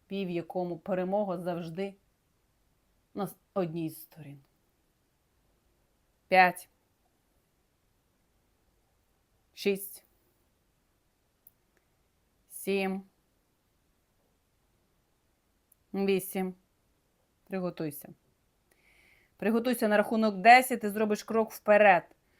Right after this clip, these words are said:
Крок вперед ти зробиш. Дев'ять. Десять. Крок вперед. Тіло зупиняється. Маятник більше тебе не хилитає.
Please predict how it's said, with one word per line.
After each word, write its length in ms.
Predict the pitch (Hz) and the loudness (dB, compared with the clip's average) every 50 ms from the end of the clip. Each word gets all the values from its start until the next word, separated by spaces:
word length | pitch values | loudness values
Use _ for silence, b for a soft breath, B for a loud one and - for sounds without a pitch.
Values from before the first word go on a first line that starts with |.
| _ _ _ _ | _ _ _ _
Крок 360 | - 202 208 214 233 254 254 | -6 0 2 4 4 4 2
вперед 420 | - - - 226 226 226 220 220 220 | 0 2 4 6 8 8 8 6 4
ти 100 | 208 190 | 0 -2
зробиш. 380 | 180 185 185 170 160 160 151 | 0 0 0 0 0 -4 -6
Дев'ять. 580 | 156 170 185 190 196 202 196 190 190 - - - _ _ _ _ _ _ _ _ _ _ _ _ _ _ _ _ _ _ _ _ _ _ _ _ _ _ _ _ _ _ _ _ _ _ _ _ _ _ _ _ _ _ _ _ _ _ _ _ _ _ _ _ | -4 0 4 6 6 6 4 2 -2 -8 -14 -20 _ _ _ _ _ _ _ _ _ _ _ _ _ _ _ _ _ _ _ _ _ _ _ _ _ _ _ _ _ _ _ _ _ _ _ _ _ _ _ _ _ _ _ _ _ _ _ _ _ _ _ _
Десять. 760 | - 214 208 214 247 277 240 - - - 147 147 - - - _ _ _ _ _ _ _ _ _ _ _ _ _ _ _ _ _ _ _ _ _ _ _ _ _ _ _ _ _ _ _ _ _ _ _ _ _ | -8 -6 8 12 12 12 12 12 10 2 -6 -6 -10 -14 -20 _ _ _ _ _ _ _ _ _ _ _ _ _ _ _ _ _ _ _ _ _ _ _ _ _ _ _ _ _ _ _ _ _ _ _ _ _
Крок 240 | - 269 262 254 - | 6 8 8 8 6
вперед. 540 | - - - 190 175 165 151 143 - - - _ _ _ _ _ _ _ _ _ _ _ _ _ _ _ _ _ _ _ _ _ _ _ _ _ _ _ _ _ _ _ _ _ _ _ _ _ _ _ _ _ _ _ _ _ _ _ _ _ _ _ _ _ _ | -2 -2 0 2 2 2 0 -2 -6 -14 -20 _ _ _ _ _ _ _ _ _ _ _ _ _ _ _ _ _ _ _ _ _ _ _ _ _ _ _ _ _ _ _ _ _ _ _ _ _ _ _ _ _ _ _ _ _ _ _ _ _ _ _ _ _ _
Тіло 280 | _ - 277 247 220 208 | _ -4 0 0 0 0
зупиняється. 920 | 190 196 190 196 - 196 190 175 170 160 151 147 143 - - - 180 175 - _ _ _ _ _ _ _ _ _ _ _ _ _ - | -2 -4 -8 -6 -6 -4 -2 0 0 -2 -2 -4 -8 -12 -16 -16 -14 -16 -16 _ _ _ _ _ _ _ _ _ _ _ _ _ -2
Маятник 520 | 214 226 226 233 226 220 220 226 220 214 | 2 2 4 4 4 4 2 0 0 0
більше 360 | 190 208 220 214 - - 214 | 0 -2 -2 -4 -2 -4 -4
тебе 260 | 190 - 208 190 202 190 | -4 -4 -2 -2 0 0
не 140 | 190 190 | 0 -2
хилитає. 800 | 185 - - 196 185 185 180 180 - - 185 180 170 165 160 160 | -4 -6 -6 -6 -4 -4 -6 -4 0 2 2 4 4 2 0 -2